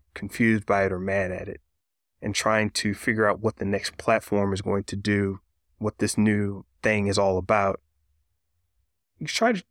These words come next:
try to figure out why they're attractive to so many people, why people enjoy these things, why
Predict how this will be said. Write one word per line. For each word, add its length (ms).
try 220
to 100
figure 420
out 240
why 400
they're 560
attractive 540
to 100
so 180
many 220
people, 340
why 180
people 380
enjoy 320
these 220
things, 460
why 600